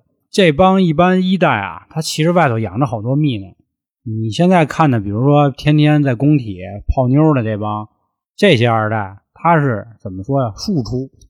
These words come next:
就是不是大房生的。这些人啊，他真的没什么，没有你想的那么有钱，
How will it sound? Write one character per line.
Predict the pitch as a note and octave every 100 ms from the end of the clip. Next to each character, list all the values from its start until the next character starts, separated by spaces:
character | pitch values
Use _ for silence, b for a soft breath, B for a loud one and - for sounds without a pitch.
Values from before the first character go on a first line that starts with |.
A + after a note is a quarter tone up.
| _ _ _ _
就 | C#3+ C3+
是 | B2+
不 | G#2+ C#3+ G#3
是 |
大 | D#3 E3+ A#2
房 | G#2+ G2 G2+ -
生 | - A#2+ G#2+
的。 | G#2 _ _ _ _ _ _
这 | - G#3+ A#2+
些 | C3+
人 | B2+ G#2 G#2+
啊， | G#2+ G2 _ _ _ _ _ -
他 |
真 | D#3+ G3+ A3
的 | C3+
没 | G#2 A#2
什 | A#2
么， | G#2+ G#2+
没 | B2+
有 | F#3
你 | D#3 D3+
想 | - A2 G2+
的 |
那 | C#3+
么 | E3
有 | G#2+ G2
钱， | -